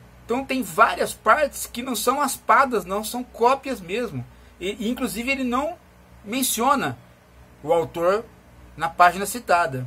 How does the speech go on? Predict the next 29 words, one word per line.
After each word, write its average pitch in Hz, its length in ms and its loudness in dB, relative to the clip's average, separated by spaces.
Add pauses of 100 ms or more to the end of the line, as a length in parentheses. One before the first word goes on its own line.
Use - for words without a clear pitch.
(340)
né? 139 120 -14 (120)
Põe 143 100 -8
apenas 151 400 -8
como 202 220 -6
referência 196 760 -2
lá 147 240 2
no, 139 320 -6 (180)
na 135 80 -10
bibliografia, 139 840 -4
que 156 100 -8
acho 151 140 -6
que 151 60 -18
nem 185 100 -8
sei 175 180 -10
se - 100 -10
é 170 40 -4
a 160 40 -16
bibliografia 147 560 -8
do 147 120 -6
artigo. 143 440 -8 (1300)
Mas 247 260 4
enfim, 175 480 -6 (1120)
ah, 190 640 6
é - 80 6
o 294 80 12
mesmo 311 360 -4
caso 277 280 6
do 302 120 0
Olavo, 240 500 8